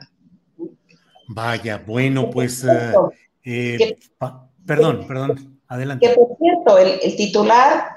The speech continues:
Speaker 2: se llama César Erwin Sánchez Coria, es compadre del gobernador.
Speaker 1: El
Speaker 2: Así de
Speaker 1: del
Speaker 2: simple.
Speaker 1: ce-,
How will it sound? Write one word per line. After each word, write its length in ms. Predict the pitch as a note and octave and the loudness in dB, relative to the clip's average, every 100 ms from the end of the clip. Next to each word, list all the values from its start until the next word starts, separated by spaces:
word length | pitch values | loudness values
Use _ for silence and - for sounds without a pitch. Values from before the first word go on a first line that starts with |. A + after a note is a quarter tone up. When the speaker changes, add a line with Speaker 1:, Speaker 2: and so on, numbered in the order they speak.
| _ _ | _ _
Speaker 2:
se 220 | - G3+ | -8 0
llama 260 | G#3 A#3 B3 | 2 2 2
César 380 | A#3 G3 F#3+ G3 | 0 0 2 4
Erwin 340 | G#3 A#3+ B3 | 4 2 2
Sánchez 420 | A3+ G#3+ A3 G#3 | 2 0 0 -2
Coria, 280 | - G#3 G#3+ | 2 4 4
es 140 | G#3+ - | 2 -2
compadre 420 | G#3+ G#3+ G3+ G3+ | -2 2 4 4
del 160 | G3 F3 | 2 0
gobernador. 680 | E3+ E3+ E3 D#3+ D#3+ E3 E3 - _ _ _ _ _ _ _ _ _ _ _ _ | 0 0 -2 -4 -2 -4 -6 -14 _ _ _ _ _ _ _ _ _ _ _ _
Speaker 1:
El 120 | B2 | -8
Speaker 2:
Así 160 | A#2 G#3 | -4 -2
de 60 | A3 | -2
Speaker 1:
del 140 | A3 G2 | -4 -6
Speaker 2:
simple. 240 | C#3+ - | -10 -14
Speaker 1:
ce-, 340 | - _ _ | -18 _ _